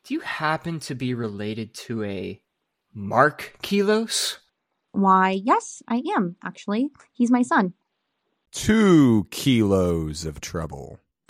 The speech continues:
Speaker 3: Barbara, what was your relationship with Brian in U T S?
Speaker 2: Well,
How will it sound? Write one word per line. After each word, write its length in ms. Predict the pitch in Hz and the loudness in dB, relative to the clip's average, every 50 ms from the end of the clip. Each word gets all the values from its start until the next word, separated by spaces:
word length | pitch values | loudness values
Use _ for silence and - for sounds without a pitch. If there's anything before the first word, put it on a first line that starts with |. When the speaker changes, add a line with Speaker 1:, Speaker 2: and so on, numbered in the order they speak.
| _ _ - _ | _ _ -4 _
Speaker 3:
Barbara, 340 | - 202 208 196 196 196 202 | 4 4 6 6 4 4 4
what 340 | 208 247 285 285 - - - | 4 4 4 4 2 -8 -2
was 280 | 165 165 170 165 131 143 | 4 4 4 4 4 2
your 100 | 151 139 | 0 2
relationship 760 | 123 117 107 101 101 101 95 - 117 - - 117 113 - _ | 2 2 2 2 2 0 0 -2 -4 0 2 0 0 0 _
with 220 | - 107 - - - | -4 -6 -6 -6 -4
Brian 760 | 87 95 98 98 98 98 104 107 101 101 98 104 107 123 - | -2 2 4 4 4 4 4 2 2 0 -2 -4 -8 -12 -8
in 160 | - 104 98 | -4 -4 0
U 120 | 98 101 98 | 2 2 2
T 240 | - - 104 95 92 | 0 0 -4 -2 -2
S? 360 | 90 92 90 - - - - _ _ _ _ _ _ _ _ _ _ _ _ _ _ _ _ | -2 -4 -6 -12 -18 -20 -20 _ _ _ _ _ _ _ _ _ _ _ _ _ _ _ _
Speaker 2:
Well, 440 | 247 269 269 262 262 262 269 247 | 4 4 6 6 6 4 2 0